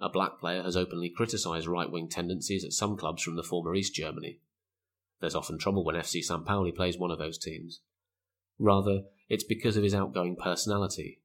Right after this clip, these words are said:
and his humour. In August, a German magazine asked one player from each club to take part in a phone-in so that fans could call and ask a question. The Saint Pauli player was the striker Marius Ebers, and one of the first callers said,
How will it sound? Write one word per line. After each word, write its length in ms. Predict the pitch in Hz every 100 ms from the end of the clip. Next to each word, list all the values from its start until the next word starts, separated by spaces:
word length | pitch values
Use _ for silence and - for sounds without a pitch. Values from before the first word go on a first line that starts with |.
| -
and 100 | 85
his 140 | 82 -
humour. 360 | 101 85 - - _ _ _ _ _ _ _ _ _ _ -
In 100 | 87
August, 460 | 95 85 - - - _ _ -
a 60 |
German 320 | 101 104 101
magazine 400 | 98 92 92 95
asked 240 | 98 95 101
one 180 | 104 101
player 220 | 101 95
from 160 | 98
each 180 | 98 -
club 260 | - 104 -
to 60 | -
take 240 | 107 -
part 300 | 120 104 -
in 60 | 95
a 40 |
phone-in 500 | - 117 92 78 - _ _ _
so 120 | - 98
that 140 | 87
fans 300 | 120 107 92
could 180 | 107 -
call 240 | 113 85
and 100 | 85
ask 220 | 82 73
a 60 | 87
question. 480 | - 95 - 80 80 _ _ _ _ _ _ _ _ _ -
The 80 |
Saint 260 | 95 98 76
Pauli 280 | 104 110 90
player 260 | - 87
was 160 | 95 92
the 80 | 98
striker 400 | - 135 104 92
Marius 420 | 92 87 85 -
Ebers, 440 | 107 98 85 - - _ _ _
and 100 | -
one 100 | 95
of 60 | 87
the 80 | 87
first 300 | 110 101 -
callers 340 | 110 92 80
said, 220 | 90 85